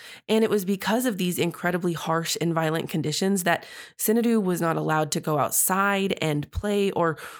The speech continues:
really do much of anything. Instead, her parents forced her to focus all of her attention on her studies and academics. So Sinedu did just that. Ultimately, she became one of the smartest students in the whole country, not just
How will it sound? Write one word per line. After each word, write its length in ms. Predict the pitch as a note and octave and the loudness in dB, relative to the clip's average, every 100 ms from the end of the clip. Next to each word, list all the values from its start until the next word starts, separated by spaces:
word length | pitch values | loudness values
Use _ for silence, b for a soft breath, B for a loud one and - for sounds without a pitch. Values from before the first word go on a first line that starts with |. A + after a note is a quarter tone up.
| B | B
really 260 | F3+ B3+ F4 | 0 2 2
do 140 | D4 | 2
much 240 | A#3+ B3 | 2 0
of 100 | G#3 - | -4 -2
anything. 680 | D#3+ C4 B3 G#2 B1 G1+ - B B B - | 0 2 0 -6 -8 -10 -14 B B B -2
Instead, 520 | G#3 F#3+ - A#3 A3+ | 2 4 4 2 2
her 140 | G3 | 0
parents 380 | F#3+ G3+ G3+ F3+ | 0 0 0 -2
forced 360 | - F3 F#3 - | -2 -2 -2 0
her 140 | F#3 | -2
to 80 | E3+ | -2
focus 380 | - F3 E3+ E3 - | -2 -2 -2 -4 0
all 220 | D#3+ F3+ | 0 2
of 80 | F#3 | 0
her 180 | F#3 | 0
attention 520 | E3+ E3 E3+ E3 D#3 D3+ | -2 -2 -2 0 0 0
on 160 | D3+ | 0
her 100 | D#3+ | -2
studies 560 | D3+ - G#3+ G3 D3+ D3+ - | -2 0 0 0 -2 -2 -2
and 200 | D#3+ - | -2 0
academics. 880 | D3 - D3+ F3 C#3+ - - - - B B B - | -4 -4 -2 -2 -2 -8 -10 -10 -10 B B B -10
So 400 | - D#3 G3+ A3 | -2 2 2 2
Sinedu 520 | - D#3+ F#3+ G#3 G3+ | 2 2 2 2 2
did 240 | F#3+ G3+ | 0 0
just 300 | E3+ F#3 - | 0 0 0
that. 500 | F3+ G3 - - - - _ b b - | 0 -2 -2 -8 -18 -18 _ b b -2
Ultimately, 480 | G#3+ G3+ F3+ D#3 | 0 2 2 2
she 160 | E3 - | 0 0
became 340 | F3+ G3 F#3 | 0 0 2
one 140 | F3+ F3 | 2 2
of 100 | E3+ | 0
the 80 | F3+ | -2
smartest 500 | - E3+ F#3+ G3+ F#3+ | -2 0 0 2 0
students 400 | - F3+ E3+ - | 0 0 0 0
in 140 | F3 | 0
the 80 | F3 | -2
whole 560 | F3 - F3+ F#3 F3 - | -4 0 2 2 0 -10
country, 720 | - G3 G3 G#3 E3 C#3 - - | -6 0 0 0 -2 -4 -6 -2
not 280 | D#3+ F#3 | 0 0
just 280 | - A3+ - | -2 -4 -4